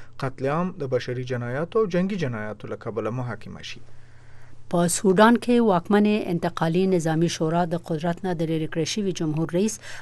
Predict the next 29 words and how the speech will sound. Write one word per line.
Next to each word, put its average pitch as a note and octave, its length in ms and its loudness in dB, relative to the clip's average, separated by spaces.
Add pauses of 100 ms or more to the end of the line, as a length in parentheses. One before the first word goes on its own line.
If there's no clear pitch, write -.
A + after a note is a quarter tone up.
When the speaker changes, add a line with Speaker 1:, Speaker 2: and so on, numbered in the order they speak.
(180)
Speaker 2:
عمر G3+ 240 4
البشیر G3 500 -2
د F3 100 4
رژیم E3+ 360 0
په F3+ 160 -2
پلویانو E3 500 0 (140)
تور A#3 240 4
لګولی D#3 440 0
دی D#3 160 0
چې - 600 -6
د C#3+ 100 -2
هغو F3 280 -2 (180)
هڅو F3+ 280 -4 (120)
د D#3+ 120 0
ګډوډولو D#3 640 0 (120)
کوشش E3 420 -4
کوي F3+ 200 2 (120)
چې - 360 -8 (120)
یو E3 160 2
ملکي D#3+ 380 -2
حکومت D#3+ 420 -4
ته F3 140 -4
د D3+ 120 -6
قدرت E3 400 -6 (280)
د F3+ 100 0
سپارلو D#3 480 -2
دپاره D3+ 300 -6 (100)
کیږي. D3+ 220 -8 (760)
Speaker 1:
امریکایي D3+ 420 6